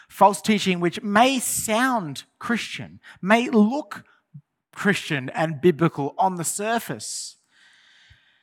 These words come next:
but really it causes great harm, great damage to God's beloved people. And God's church is so precious. God's people are so precious. You are so precious.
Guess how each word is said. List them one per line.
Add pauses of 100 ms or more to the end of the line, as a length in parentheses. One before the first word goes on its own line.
(380)
but
really (100)
it
causes
great
harm, (320)
great
damage (460)
to
God's (340)
beloved
people.
And
God's
church
is
so
precious. (300)
God's
people
are
so
precious.
You
are
so
precious.